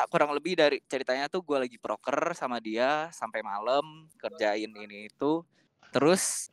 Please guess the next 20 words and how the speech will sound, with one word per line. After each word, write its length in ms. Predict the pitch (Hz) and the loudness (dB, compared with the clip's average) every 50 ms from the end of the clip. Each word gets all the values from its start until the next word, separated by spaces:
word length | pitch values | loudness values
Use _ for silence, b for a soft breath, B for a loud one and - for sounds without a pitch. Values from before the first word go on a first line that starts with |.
| _ | _
ba-, 160 | _ - - - | _ -6 -6 -2
bangunan 460 | 113 117 117 113 113 113 113 113 113 117 113 113 113 - - | 2 2 2 4 2 2 0 0 0 0 -4 -6 -8 -6 -2
gedung 240 | 113 113 117 117 117 | -2 0 0 2 2
udah 120 | 110 113 | 4 4
kosong. 520 | - 107 107 - - 135 131 147 170 185 202 - _ _ _ _ _ _ | 4 4 2 4 6 6 6 6 4 0 -10 -12 _ _ _ _ _ _
Kalau 220 | - - 117 113 110 | 2 4 6 6 6
anak 160 | 113 117 - | 4 0 -6
ima 160 | 127 131 143 | -10 -8 -6
mah 140 | 156 175 165 | -4 -4 -2
nyantai 400 | 143 127 127 139 - 180 165 156 | 0 0 0 2 4 6 6 6
kan 100 | 143 135 | 6 4
ya, 140 | 139 147 147 | 2 2 0
masih 220 | 131 117 - 123 | 0 -2 -4 -6
bisa 280 | 113 110 - 127 110 110 | -6 -4 0 0 0 0
nyanyi-nyanyi, 560 | 110 110 107 113 113 117 123 123 131 139 135 | 0 -4 -8 -8 -6 -2 -2 -2 -2 -2 -4
teriak-teriak 520 | - 117 113 - - - 135 139 139 139 | -2 0 -2 -2 -2 -2 0 2 2 2
biasanya 440 | - 127 113 113 - 117 117 123 127 | 2 2 -2 0 0 0 0 0 -4
di 180 | 120 113 113 110 | -2 -2 0 0
ruang 220 | 113 117 107 107 | 2 0 0 -2
ima. 300 | 101 110 117 123 131 120 | -4 -6 -4 -2 -2 -4